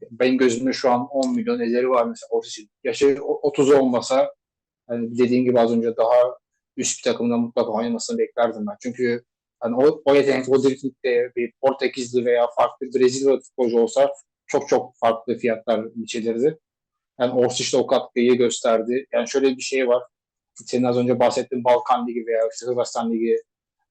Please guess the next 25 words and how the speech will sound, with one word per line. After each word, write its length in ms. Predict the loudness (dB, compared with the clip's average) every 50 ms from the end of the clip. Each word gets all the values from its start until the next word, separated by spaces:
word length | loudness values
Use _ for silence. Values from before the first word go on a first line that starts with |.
| _ -6
bunun 280 | -2 0 0 0 0
bir 360 | 0 0 0 0 -2 -4 -8 -14 _
şeyi 320 | -10 -4 0 0 2 2
midir 260 | 2 4 4 4 2
diye 180 | 4 2 2 2
de. 200 | 2 2 0 -2 -6 -6
Çünkü 180 | -6 -6 -6 -10 _ _ _ -20 _ _ _ _ _ _ _ _ -4
burada 240 | -2 2 4 6 6
da 340 | 6 4 2 -2 -2 2
beş 280 | 2 4 4 2 2 4
yıldır 420 | 6 6 6 6 6 4 4 2 -4 _ _ _ _ _ _ _ _ _ _
her, 200 | _ -2 0 0 0 -4 -2 -2
hep 240 | -2 -2 -2 -8 _ _
onun 220 | 2 4 4 4 4
üstü 240 | 2 0 0 4
ve 100 | 4 6
gol, 320 | 6 8 6 6 6 4 0 -4 _ _
on, 240 | 0 2 2 2 2 -2 -6 _ 2
on 180 | 4 4 6
ve 100 | 6 6
üstü 200 | 4 4 4 4
gol 160 | 6 6 8 8
atmış. 480 | 6 4 2 -2 -4 -6 -6 -8 -6 -6
Asistleri 580 | -6 -4 -4 -6 -2 0 2 4 6 6 6 6
de 240 | 6 6 4 2